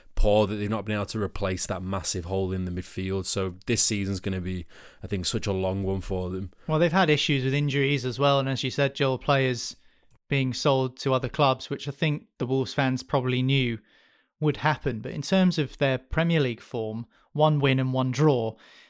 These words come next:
Speaker 2: The win was against Everton and the draw was against Luton. So if we are expecting Wolves to be in a relegation fight this season in the Premier League, Marley, at least the points they have taken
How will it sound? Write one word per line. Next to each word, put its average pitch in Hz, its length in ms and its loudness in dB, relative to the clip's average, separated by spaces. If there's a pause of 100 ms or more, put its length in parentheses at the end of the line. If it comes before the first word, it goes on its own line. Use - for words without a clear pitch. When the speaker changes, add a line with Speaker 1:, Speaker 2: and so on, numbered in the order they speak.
Speaker 2:
The 147 80 0
win 175 200 8
was 160 140 6
against 139 320 2
Everton 135 380 2
and 120 100 -2
the 127 60 -2
draw 139 320 4
was 127 160 -4
against 127 320 -2
Luton. 127 400 -2
So 127 440 -2 (220)
if - 160 -4
we 170 100 2
are 180 220 6
expecting 147 400 -2
Wolves 139 220 -2
to 139 80 -4
be 139 60 2
in 127 100 2
a 123 40 2
relegation 127 480 0
fight 117 280 -2
this 123 120 -8
season 123 320 -4
in 120 80 -2
the 117 60 -6
Premier 147 340 0
League, 107 220 -6
Marley, 110 460 -6 (340)
at - 100 -8
least 175 200 -2
the 160 60 -4
points 151 340 -4
they 127 100 0
have 127 240 -2
taken - 540 -4